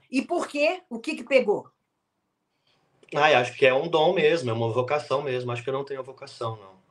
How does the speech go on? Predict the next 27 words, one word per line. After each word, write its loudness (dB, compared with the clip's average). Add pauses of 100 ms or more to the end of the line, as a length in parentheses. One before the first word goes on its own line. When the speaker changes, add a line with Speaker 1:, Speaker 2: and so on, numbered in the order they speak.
Speaker 2:
Acho -14
que -10
minha 2
Speaker 1:
De, -2
de, 0
de 0
ter 4
a 6
noção 0
de -6
que -10
você -2
vai 2
ter -2
que -6
abrir -2
mão -2 (360)
de -4
uma 4
série 4
de -12
coisas -4
pra, -2
pra -8
seguir -10
aquilo, -6
né? -6